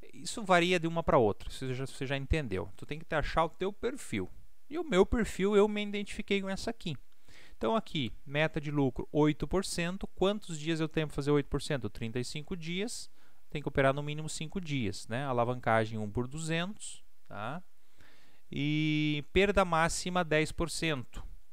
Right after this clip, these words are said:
Então veja, na outra é doze por cento, perda máxima, aqui é dez. Então tem umas vantagens e umas desvantagens, é assim, tá? Nem tudo é como a gente quer. Perda máxima diária cinco por cento.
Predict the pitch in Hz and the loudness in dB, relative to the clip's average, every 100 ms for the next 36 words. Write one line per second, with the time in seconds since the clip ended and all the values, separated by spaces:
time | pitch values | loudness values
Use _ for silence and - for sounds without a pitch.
0 | - - - - - 135 139 151 165 160 | -10 -10 -10 -10 -6 0 2 4 4 4
1 | 151 151 156 156 151 170 202 208 190 165 | 6 4 2 2 4 2 2 0 0 -2
2 | 156 175 - - 143 139 143 151 - 185 | -2 -4 -4 0 2 2 2 0 -2 -8
3 | - 165 - 160 165 196 165 123 113 123 | -6 -6 -2 -2 2 4 4 2 -2 -4
4 | 139 139 139 135 147 143 160 170 185 185 | -2 0 0 0 -2 2 2 2 -2 -4
5 | 190 180 180 208 240 165 131 123 147 202 | -2 -2 -2 -2 2 2 2 0 -2 -2
6 | - 127 101 - - - - - - 110 | -2 -4 -4 -6 -8 -8 -8 -10 -4 -2
7 | 120 135 131 120 131 139 - 135 143 143 | 0 -2 -6 -6 -6 -6 -6 -4 -2 -4
8 | - 139 139 139 - - - 107 107 - | -4 -6 -6 -6 -8 -8 -6 -4 -4 -8
9 | - - - - - 156 160 156 151 160 | -10 -10 -10 -6 2 2 4 4 4 2
10 | - 165 151 160 156 180 - - 175 - | 0 -2 4 6 6 4 0 -4 -6 -4
11 | 220 226 - 147 143 - - | -4 -4 -2 -4 -4 -8 -8